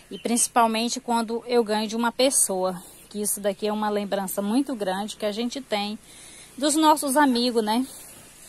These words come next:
E do outro lado aí tem aquele prazer, aquele carinho tão grande pela gente.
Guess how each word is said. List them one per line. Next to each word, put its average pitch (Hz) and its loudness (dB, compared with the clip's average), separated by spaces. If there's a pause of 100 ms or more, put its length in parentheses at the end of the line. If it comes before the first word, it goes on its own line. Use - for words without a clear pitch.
(420)
E 214 -2
do 196 -2
outro 269 6
lado 220 8
aí 208 2
tem 226 -2
aquele 220 0
prazer, 208 2 (160)
aquele 233 0
carinho 254 2
tão 320 0
grande 226 -4 (460)
pela 262 8
gente. 185 -4